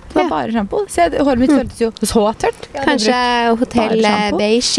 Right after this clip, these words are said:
Speaker 2: ikke fant en, eh, <laughs>
Speaker 1: <laughs> Men det var
Speaker 2: balsam i
Speaker 1: Rituals.
Speaker 2: riktig. Ja.
Speaker 1: Det var Rituals, de har jo balsam.
Speaker 2: Ja, ja, men jeg tenkte fa-, innen fargetema,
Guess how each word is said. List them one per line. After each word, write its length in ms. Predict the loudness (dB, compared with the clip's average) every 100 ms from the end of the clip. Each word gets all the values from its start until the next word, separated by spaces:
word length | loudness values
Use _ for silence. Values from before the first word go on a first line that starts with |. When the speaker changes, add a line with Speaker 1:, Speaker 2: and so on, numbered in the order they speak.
| 0
Speaker 2:
ikke 440 | 0 2 4 2
fant 300 | 2 2 2
en, 300 | 2 2 2
eh, 560 | 4 4 2 2 2 2
<laughs> 200 | 2 0
Speaker 1:
<laughs> 40 | 2
Men 180 | 2 2
det 80 |
var 200 | 2 0
Speaker 2:
balsam 260 | 0 0 2
i 100 | 2
Speaker 1:
Rituals. 280 | 2 0 -2
Speaker 2:
riktig. 420 | 0 2 0 -4 -10 -20 -14 -4
Ja. 120 | -2
Speaker 1:
Det 20 | 0
var 80 | 0
Rituals, 400 | 0 -2 -2 0
de 80 | 0
har 140 | 2
jo 60 | 0
balsam. 400 | 0 -2 -2 -2 -6 -20 -20 -14 -2
Speaker 2:
Ja, 120 | 0
ja, 140 | 0 -2
men 180 | 0 2
jeg 100 | 4
tenkte 240 | 2 0
fa-, 140 | -2 0
innen 200 | 2 2
fargetema, 500 | -2 -4 -4 -2